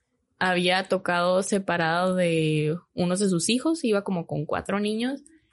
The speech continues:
y yo los tenía que reubicar para que no fueran solos.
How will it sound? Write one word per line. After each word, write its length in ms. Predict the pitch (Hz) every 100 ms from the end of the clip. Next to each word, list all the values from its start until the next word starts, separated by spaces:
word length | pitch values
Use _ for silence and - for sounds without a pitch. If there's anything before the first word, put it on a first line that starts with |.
| _
y 220 | - 202 185
yo 200 | 180 175
los 180 | 185
tenía 260 | 180 175 175
que 140 | 185
reubicar 420 | 180 185 190 180 -
para 180 | 185
que 100 | 180
no 120 | 160 156
fueran 300 | - 151 180
solos. 460 | 214 190 208 -